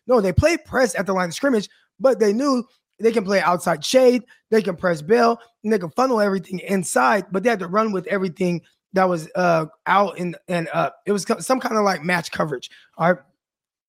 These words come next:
Unless you're playing something like that with these guys, it's really hard to ask somebody that's that long to match the movement skills of someone smaller. And if you watch a lot of bigger corners, except for, like, Jalen Ramsey, most of them have trouble with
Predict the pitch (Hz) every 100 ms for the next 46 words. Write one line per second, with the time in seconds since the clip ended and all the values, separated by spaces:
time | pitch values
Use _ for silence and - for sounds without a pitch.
0 | - _ _ 220 247 277 285 - 247 240
1 | 233 220 220 202 160 208 196 190 202 170
2 | 208 214 - 208 165 269 233 208 226 185
3 | 196 196 - 190 185 180 - - _ -
4 | 202 156 190 190 - _ _ _ 180 208
5 | 247 196 175 _ - 208 214 202 202 196
6 | 240 220 180 - 208 175 196 - 226 220
7 | - 190 220 175 - _ _ _ _ _
8 | - 202 185 185 208 214 202 202 190 175
9 | - _ _ 170 208 202 170 208 226 202
10 | 165 147 175 175 151 151 175 151 175 208
11 | 170 170 175 233 233 202 185 202 175 240
12 | 247 202 202 _ _ _ _ _ 170 262
13 | 226